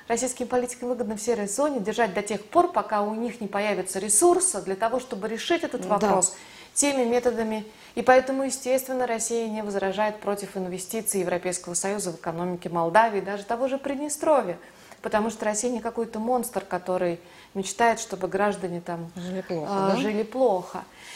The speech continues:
Speaker 1: Но смысл-то в том, что сейчас выводится, и когда она говорит о том, что мы смотрим на Украину и ее судьба, если Украина выводится, выводится Молдавия,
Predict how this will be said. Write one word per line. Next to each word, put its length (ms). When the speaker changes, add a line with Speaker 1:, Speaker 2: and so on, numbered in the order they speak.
Speaker 1:
Но 100
смысл-то 540
в 100
том, 320
что 260
сейчас 540
выводится, 680
и 180
когда 500
она 180
говорит 400
о 60
том, 400
что 460
мы 100
смотрим 520
на 80
Украину 720
и 100
ее 220
судьба, 460
если 220
Украина 320
выводится, 600
выводится 380
Молдавия, 560